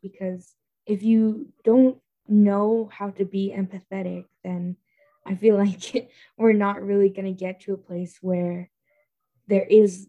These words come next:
even less racism, because I don't know if completely, like, no racism is, like, a reasonable goal, but I think definitely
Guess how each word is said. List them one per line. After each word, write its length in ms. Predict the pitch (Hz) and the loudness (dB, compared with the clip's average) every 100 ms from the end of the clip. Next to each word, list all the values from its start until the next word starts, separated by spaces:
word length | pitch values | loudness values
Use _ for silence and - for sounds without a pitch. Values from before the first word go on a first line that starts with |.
| _ | _
even 360 | 226 220 220 196 | -2 2 4 4
less 300 | 190 196 - | 0 -2 -8
racism, 840 | 185 180 - - _ - - 208 | -12 -12 -18 -20 _ -20 -20 -18
because 260 | - - 220 | -16 -8 -2
I 120 | 277 | 2
don't 200 | 320 392 | 4 4
know 240 | 370 339 311 | 4 4 2
if 120 | 277 _ _ _ _ _ | -2 _ _ _ _ _
completely, 760 | 220 196 247 277 262 247 254 | -2 0 4 4 4 -2 -4
like, 220 | 226 208 | -4 -6
no 340 | 202 202 214 214 | -4 -2 0 -2
racism 720 | 185 185 175 - 175 180 180 - | -4 -8 -8 -14 -12 -12 -12 2
is, 280 | 196 185 - | 2 2 -4
like, 200 | 190 185 | -4 -2
a 60 | |
reasonable 640 | 175 196 196 196 196 185 180 | -2 0 0 -2 -4 -4 -6
goal, 360 | 185 190 196 - | -8 -10 -12 -8
but 80 | 196 | -6
I 120 | 202 | -4
think 300 | 208 208 196 | -4 -8 -6
definitely 680 | 202 196 214 202 208 202 | -8 -4 -4 -2 -2 -2